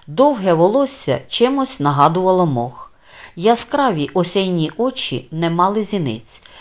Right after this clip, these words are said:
і теж були зеленого кольору. Ринсвінд пожалкував,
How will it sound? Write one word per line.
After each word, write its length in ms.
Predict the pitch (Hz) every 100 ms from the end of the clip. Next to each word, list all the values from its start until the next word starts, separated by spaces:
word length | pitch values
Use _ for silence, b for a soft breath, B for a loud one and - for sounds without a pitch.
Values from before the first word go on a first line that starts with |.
| B -
і 120 | 185
теж 540 | 185 214 233 233 - -
були 320 | 160 180 185
зеленого 580 | 175 151 160 170 151 156
кольору. 540 | - 117 113 120 139 _ b b b b -
Ринсвінд 720 | 185 285 294 - 139 131 131
пожалкував, 920 | - 214 254 262 262 220 147 127